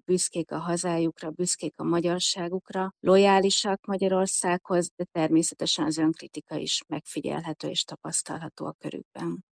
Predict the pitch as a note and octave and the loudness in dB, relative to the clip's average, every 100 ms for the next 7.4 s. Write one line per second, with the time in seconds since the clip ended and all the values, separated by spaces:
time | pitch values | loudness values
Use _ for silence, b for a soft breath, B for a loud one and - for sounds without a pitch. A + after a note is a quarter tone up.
0 | _ A3 B3+ A3 G3+ G3 F3+ F3+ F3 F3 | _ 6 8 8 6 4 -2 0 2 2
1 | F3+ F3+ - F3 E3+ E3 F3+ E3 F#3+ F3+ | 2 0 0 -2 -2 -2 -4 -4 0 0
2 | F3+ E3+ F#3+ F#3+ - F3 - D#3+ D#3 D#3 | 2 2 2 0 -2 -2 -2 0 0 0
3 | D#3+ D#3 D#3+ D#3 E3 F3 D3+ D3 D#3+ E3 | -2 -2 -2 2 2 2 0 -4 -2 0
4 | F#3+ - - F#3+ F3+ E3+ D#3 F3+ E3+ F3 | -2 -4 -4 -2 0 0 -2 2 2 0
5 | - E3+ - F3+ F3 F#3 F3 E3+ - F#3 | -2 -2 -2 0 0 2 0 -2 -2 0
6 | F3+ - D#3+ D#3+ D#3+ D#3+ - D#3 D#3 D#3 | 0 -2 0 2 2 0 -2 0 -2 -2
7 | D#3 D3+ E3 D#3+ | -4 -4 -4 -4